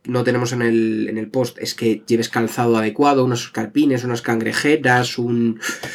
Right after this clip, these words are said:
un, un tipo chancla de este para, para bañarte, porque al final si no, pues,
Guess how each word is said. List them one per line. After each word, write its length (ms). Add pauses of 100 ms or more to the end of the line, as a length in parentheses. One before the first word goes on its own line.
(300)
un, 760
un 180
tipo 300
chancla 360
de 100
este 200
para, 320
para 320
bañarte, 540
porque 240
al 60
final 260
si 180
no, 240
pues, 600